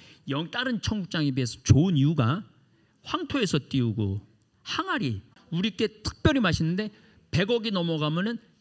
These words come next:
해썹 기준이 그거야. 그러니까, 그래, 이제 여러분들이 이제 벌떼같이 이제, 이제 청와대에 올리든 뭘 올리든 올리려고. 내가 웬만하면 정치인들 힘을 안 빌리는데, 이거는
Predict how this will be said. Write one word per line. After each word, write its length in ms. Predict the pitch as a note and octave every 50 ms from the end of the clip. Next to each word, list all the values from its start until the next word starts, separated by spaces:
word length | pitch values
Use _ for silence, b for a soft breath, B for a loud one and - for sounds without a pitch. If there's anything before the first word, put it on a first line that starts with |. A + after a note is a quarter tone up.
| _ -
해썹 400 | - G#3 - - - B3+ - -
기준이 400 | - D#3 A#2+ - B2+ C3+ C#3+ -
그거야. 460 | - - - D#3 D#3 D3+ A#2+ - - _ _ _ _ _ _ _ _ _ _ _ _ _ _ - - - - _ - - - - _ _ _ _ _ _ _
그러니까, 340 | - D4+ E4 D#4 C#4 D4+ C#4+ A3 - - - - _ _ _ _ _ - -
그래, 240 | - - C3+ D#3 D3
이제 260 | B2+ B2+ B2+ B2 A2+
여러분들이 460 | A2+ G#2+ A#2 C3+ C3+ C3+ B2 A#2+ C3 B2
이제 200 | A2+ C3+ B2 B2+ - - - -
벌떼같이 840 | - B2+ C#3 - - D3+ B2 A#2 A2+ - - F#3+ G#3 D#3+ G#2+ B B B B B B -
이제, 260 | B2+ B2 C3 B2+ A#2
이제 220 | A#2 A#2 - D#3+ -
청와대에 460 | - - B3+ B3+ A#3+ A3+ F#3 F3 D#3+
올리든 440 | C#3 B2+ A#2+ B2 B2+ A#2+ - C3 A#2
뭘 180 | A#2+ D3 D3+
올리든 580 | B2 A#2 A#2 A#2 A#2 A#2 D#3 C#3 A#2 B2+ A2+ -
올리려고. 580 | C3+ C3 C3 C#3+ C#3 A#2+ G#2+ G2 G2 G#2+ C3+ D3+ B B B B B -
내가 160 | F3+ A3 F3
웬만하면 600 | B2+ C3 C#3+ D#3 E3+ G3 A3+ C4+ D4 D4+ C#4+ F#3+
정치인들 1160 | - D3 D3 F3 G3+ F3 - - A3 G#3 F#3+ F3 D#3+ D#3+ E3+ E3 D#3 D3 C#3+ C#3 C3 B2 B2+ C3 - - _ - - _ _ -
힘을 300 | - - A3 G#3 G#3 A#2
안 160 | G#2+ C3 C3+
빌리는데, 480 | D3 D3 C#3 B2+ A#2+ A#2 A#2+ D3+ F#3
이거는 400 | D#3+ D#3 C#3 C3+ D#3 E3+ F3+ D3